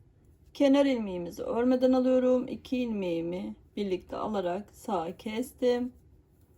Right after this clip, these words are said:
Arttırdım. İki ilmeği birlikte aldım. Tek ilmeği düşürdüm. Tekrar baştaki ilmeği örerek ikinci ilmeğimizi ördük. Arttırdım. İki ilmeğimi sola kestim.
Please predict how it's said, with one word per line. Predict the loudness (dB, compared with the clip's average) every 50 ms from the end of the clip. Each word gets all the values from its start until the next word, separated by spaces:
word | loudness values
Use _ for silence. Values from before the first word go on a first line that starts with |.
| _ _ _ -6 0
Arttırdım. | 2 4 4 4 2 0 2 4 4 4 4 4 6 6 6 6 2 -4
İki | -12 -12 -10 -10 -8 -6
ilmeği | -4 -4 -4 -4 -4 -4 -6
birlikte | -6 -6 -6 -8 -8 -8 -12 -10 -6
aldım. | -2 0 0 0 0 -2 -2 -4 -4 -4 -6 -8 -10 _ _ -2
Tek | -2 -2 -2 -2
ilmeği | -4 -4 -4 -2 -2 -2 -4 -4
düşürdüm. | -8 -10 -8 -8 -8 -6 -4 -6 -6 -4 -2
Tekrar | -2 -2 -2 0 -2 -4 -2 -2
baştaki | -2 -4 -6 -6 -8 -10 -10 -10 -10
ilmeği | -8 -8 -6 -6 -4
örerek | -4 -4 -4 -4 -4 -6 -8
ikinci | -12 -10 -6 -4 -4 -4 -4 -4 -4
ilmeğimizi | -4 -4 -8 -8 -10 -10 -12 -12 -10
ördük. | -10 -6 -4 -2 0 -2 -2 -2 -4 -6 -6 -6 -8 -14 -20 -20 -20 -20 -20 -20 -20 -20 -20 -20 -20 -20 -20 _ -16 -6 0
Arttırdım. | 2 4 4 4 2 0 2 4 4 4 4 4 2 2 2 2 0
İki | -2 -2 -2 -2
ilmeğimi | -2 -2 -2 -4 -6 -6 -6 -6 -8 -8 -10 -12 -14 -16 -20 -20 -20 -20 _ -20 -20 -20 -20 -20 -20 -20 -20 -20 -20 -20 -10 0 2
sola | 2 2 2 0 -2
kestim. | -4 -8 -10 -10 -12 -18 -20 -20